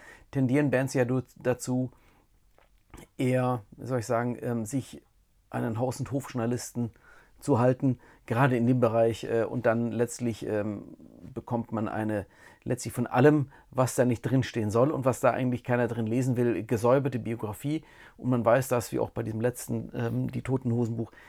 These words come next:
hier eigentlich nur Dinge drinstehen, die, die auch drinstehen sollen.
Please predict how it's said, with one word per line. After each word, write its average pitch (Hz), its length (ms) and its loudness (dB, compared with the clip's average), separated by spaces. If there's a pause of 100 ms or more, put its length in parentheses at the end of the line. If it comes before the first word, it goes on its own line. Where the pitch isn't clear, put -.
(120)
hier 117 140 -2
eigentlich 120 160 0
nur 139 140 4
Dinge 131 220 4
drinstehen, 117 580 2 (560)
die, 117 320 -4 (1400)
die 170 120 6
auch 135 120 6
drinstehen 123 420 4
sollen. 101 380 0